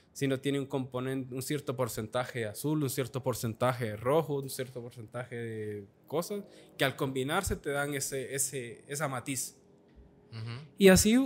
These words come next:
Speaker 1: uno empieza como a jugar, ¿vamos? Entonces, por eso digo que me volví como una especie de creador de,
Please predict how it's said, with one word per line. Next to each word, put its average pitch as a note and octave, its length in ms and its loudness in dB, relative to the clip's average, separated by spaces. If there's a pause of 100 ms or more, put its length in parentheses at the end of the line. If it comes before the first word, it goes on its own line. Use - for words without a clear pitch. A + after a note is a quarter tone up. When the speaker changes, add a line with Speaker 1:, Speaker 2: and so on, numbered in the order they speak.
(180)
Speaker 1:
uno G3 220 6
empieza G#3 340 8
como C#3 240 0
a A2 40 0
jugar, D3 360 4
¿vamos? B2+ 280 -2
Entonces, C#3 400 -2
por B2+ 200 4
eso D3 140 4
digo D#3 220 2
que C#3 80 -4
me A#2+ 260 -2
volví A2+ 640 -8
como C#3+ 280 -6
una C#3 140 -4
especie C#3+ 380 -4
de B2+ 160 -4
creador A#2 580 -2
de, A#2+ 600 -4